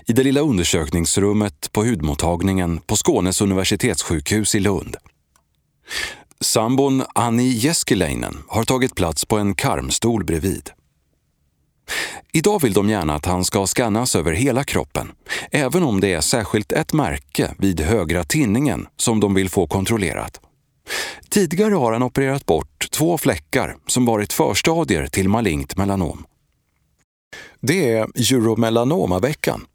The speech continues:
och på Skånes universitetssjukhus tar man emot ett stort antal patienter som kommer utan remiss.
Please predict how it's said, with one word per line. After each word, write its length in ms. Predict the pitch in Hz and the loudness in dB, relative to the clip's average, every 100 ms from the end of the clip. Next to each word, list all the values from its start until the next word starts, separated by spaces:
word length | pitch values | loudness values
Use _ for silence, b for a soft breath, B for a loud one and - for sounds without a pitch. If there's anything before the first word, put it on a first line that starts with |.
| - - | -16 -14
och 300 | - 120 - | -2 0 0
på 80 | |
Skånes 520 | 107 - 107 95 101 107 | 2 2 2 2 2 2
universitetssjukhus 1300 | 101 101 123 - 156 - - 120 - 180 - - - - | 2 2 0 0 0 0 0 0 0 -2 -2 -6 -8 -2
tar 120 | 139 | 0
man 140 | 143 | 2
emot 320 | 165 107 95 147 | 2 2 2 0
ett 100 | - | 0
stort 340 | - 185 170 | 0 0 0
antal 360 | 170 110 104 98 | 0 2 0 0
patienter 640 | 117 135 85 58 - 80 | 0 0 0 -2 -4 -2
som 260 | 82 120 123 | 0 0 0
kommer 300 | 110 101 104 | 0 0 2
utan 440 | 147 117 - 151 | 0 0 -2 0
remiss. 500 | 104 135 - - - | 2 0 -2 -4 -6